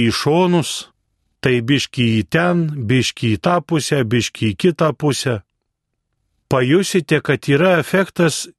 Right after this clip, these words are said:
geresnio girdėjimo. Visgi reikėtų įvesti tokią apeigą.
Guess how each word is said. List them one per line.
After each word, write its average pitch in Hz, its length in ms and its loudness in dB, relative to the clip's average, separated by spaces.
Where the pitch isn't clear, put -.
geresnio 139 960 0
girdėjimo. 127 880 0
Visgi 175 440 2
reikėtų 160 560 2
įvesti 131 560 2
tokią 131 380 0
apeigą. 101 500 -2